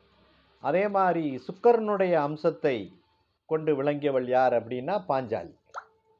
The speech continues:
அந்த பாஞ்சாலியை பொறுத்தளவுல சுக்கிரனுடைய குணம் என்ன? காம இச்சை.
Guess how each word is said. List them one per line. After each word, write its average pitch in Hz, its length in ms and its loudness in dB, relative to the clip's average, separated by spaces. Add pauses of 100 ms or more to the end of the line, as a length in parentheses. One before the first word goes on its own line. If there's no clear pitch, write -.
(500)
அந்த 156 280 0
பாஞ்சாலியை 196 540 2
பொறுத்தளவுல 170 760 0 (100)
சுக்கிரனுடைய 185 460 -4
குணம் 165 240 -4
என்ன? 160 520 -6 (460)
காம 185 440 4
இச்சை. 147 600 -2